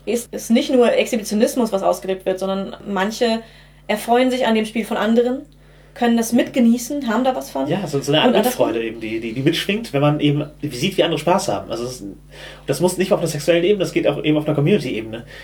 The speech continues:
Speaker 2: Ich glaube, es ist wichtig, wenn da eine, also unterscheidet es auch von Pornografie, so Spiel,
Speaker 1: Ja.
Speaker 2: Spielöffentlichkeit, wenn da eben eine soziale Beziehung oder eine parasoziale Beziehung, also ich,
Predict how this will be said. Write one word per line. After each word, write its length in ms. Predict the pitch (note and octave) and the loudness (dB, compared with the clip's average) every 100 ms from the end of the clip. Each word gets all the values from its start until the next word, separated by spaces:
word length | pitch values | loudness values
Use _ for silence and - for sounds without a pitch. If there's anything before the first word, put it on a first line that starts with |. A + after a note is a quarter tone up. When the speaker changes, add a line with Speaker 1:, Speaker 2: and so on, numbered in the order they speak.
| - | -20
Speaker 2:
Ich 100 | - | -10
glaube, 180 | - E3+ | -2 -2
es 60 | F#3+ | -2
ist 160 | - | -4
wichtig, 320 | E3 - G#3+ - | -4 -2 -2 0
wenn 140 | E3+ | 0
da 120 | E3+ | 2
eine, 540 | D#3+ D#3 D3+ D3 D3 - - - | 2 4 6 6 2 -4 -16 -8
also 200 | C#3 - | -8 -6
unterscheidet 360 | E3+ - F#3 F3+ | -4 0 2 2
es 60 | |
auch 80 | E3+ | 0
von 100 | D3 | 0
Pornografie, 520 | C#3+ A#2+ A2 - - - - | -2 -2 -2 -4 -8 -12 -14
so 160 | - - | -8 -4
Spiel, 200 | G#3+ C#3 | 0 0
Speaker 1:
Ja. 80 | |
Speaker 2:
Spielöffentlichkeit, 640 | - C#3+ C3+ D3+ D3 C#3+ - - - - - - - | 0 0 0 0 0 0 0 -8 -18 -20 -20 -20 -10
wenn 180 | C3+ D#3 | 2 4
da 120 | F3 | 4
eben 180 | C3 D3 | 4 2
eine 80 | C#3 | 2
soziale 400 | B2+ - E3+ G#3 | 0 0 2 2
Beziehung 320 | D#3+ - F#3 | 2 -2 0
oder 100 | C3 | 2
eine 100 | B2 | 2
parasoziale 580 | D3+ E3+ D3+ A#2+ A#2 G#2 | 2 2 2 2 0 0
Beziehung, 220 | G#2+ A#2+ | 0 -4
also 100 | A2+ | -4
ich, 180 | G2+ - | -6 -10